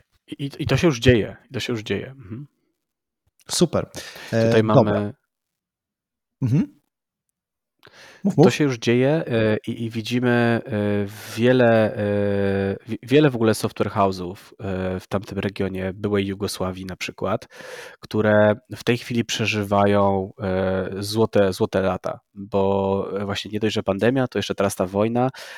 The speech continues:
Speaker 1: e, i oni będą teraz doganiać, właściwie już dogonili stawkami na przykład, e, rynek tutaj, e, centralnej, wschodniej Europy.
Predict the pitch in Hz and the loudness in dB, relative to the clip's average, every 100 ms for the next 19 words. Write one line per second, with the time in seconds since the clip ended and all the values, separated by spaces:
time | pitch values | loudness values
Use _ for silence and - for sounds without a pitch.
0 | - - 101 - - - 135 131 120 117 | -10 0 2 0 -2 0 2 4 4 4
1 | - 117 117 - 107 107 117 131 98 90 | 2 2 2 0 -2 2 2 2 0 -4
2 | - - - 107 107 110 151 131 110 101 | -6 -8 -8 -2 0 2 0 2 0 2
3 | 101 95 90 98 - _ - - 107 - | -2 -4 -6 -8 -10 _ -10 -2 -2 0
4 | 113 101 95 98 - - - 110 120 - | 0 0 -2 -8 -8 -10 -6 -4 -4 -6
5 | - 107 104 104 110 104 104 - 104 101 | -6 -2 0 0 2 0 -2 -4 -4 2
6 | 101 101 101 101 101 101 101 101 101 101 | 4 4 0 -2 -2 0 0 0 0 0
7 | 101 98 - 101 - 98 95 95 - 98 | -2 -6 -6 -6 -2 -2 -2 -4 -6 -6
8 | 95 95 98 - | -4 -2 -2 -4